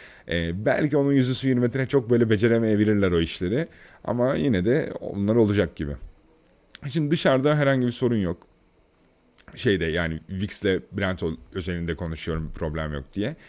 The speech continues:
Aslında onun dışında da yine çok problem yok. Yani normal düşüşler, düzeltmeler olabilir. Kimisi pozitif, kimisi yatay, kimisi negatif.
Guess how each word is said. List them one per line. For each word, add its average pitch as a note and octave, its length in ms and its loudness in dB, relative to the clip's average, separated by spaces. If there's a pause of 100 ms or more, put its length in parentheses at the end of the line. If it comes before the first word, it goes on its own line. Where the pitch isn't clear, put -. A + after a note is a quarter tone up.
(400)
Aslında E3+ 260 -2
onun E3+ 200 2
dışında C#3 300 2
da A2+ 40 6
yine E2 180 0
çok D#2+ 200 -6
problem D2+ 420 -2
yok. A2+ 220 -6
Yani F#2+ 280 -2
normal G2 320 2
düşüşler, E2 460 -2
düzeltmeler F#2 480 -2
olabilir. E2 580 -2
Kimisi G#2 360 -2
pozitif, E2+ 460 -2
kimisi G#2 300 -2
yatay, F#2 480 0 (160)
kimisi G2+ 480 -2
negatif. F2 500 0